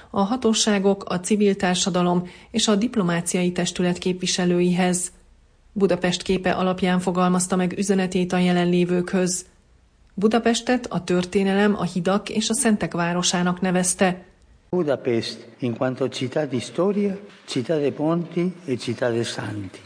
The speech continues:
Speaker 1: Egy olyan ország központjának tekinti,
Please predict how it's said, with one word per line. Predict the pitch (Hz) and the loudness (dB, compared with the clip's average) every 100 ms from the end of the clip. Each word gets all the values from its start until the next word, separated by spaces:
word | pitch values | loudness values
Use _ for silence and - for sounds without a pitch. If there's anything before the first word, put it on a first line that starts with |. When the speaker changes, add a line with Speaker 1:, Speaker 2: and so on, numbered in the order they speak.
| - | -14
Speaker 1:
Egy | - 214 | 2 4
olyan | 214 294 226 | 4 2 2
ország | 196 - 185 | 2 2 0
központjának | 185 208 - 185 180 180 185 180 | 2 0 0 -2 2 2 2 -2
tekinti, | - 180 - 190 190 208 | -4 -4 0 0 4 2